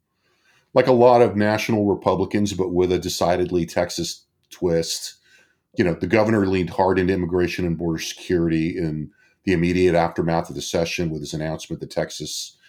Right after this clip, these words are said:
that he would be directing, uh, the construction of a new wall in Texas. I mean, like, like many of us who direct things, he was gonna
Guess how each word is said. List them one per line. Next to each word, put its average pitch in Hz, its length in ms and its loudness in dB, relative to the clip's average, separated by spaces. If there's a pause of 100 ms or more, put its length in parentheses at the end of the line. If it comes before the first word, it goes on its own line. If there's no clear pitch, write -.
(360)
that 87 100 0
he 110 100 4
would 101 140 2
be 90 120 0
directing, 85 580 0
uh, 78 280 -4
the 80 100 -4 (100)
construction 90 640 -4
of 80 100 -4
a 78 60 -4
new 80 180 -2
wall 78 340 -4
in 69 100 -10
Texas. 80 500 -6
I - 20 -2
mean, 80 200 -4 (380)
like, 107 280 -2
like 113 180 2
many 127 260 6
of 110 100 6
us 98 180 4
who 95 160 2
direct 90 420 0
things, 87 360 0
he 95 120 0
was 82 160 0
gonna 82 220 -4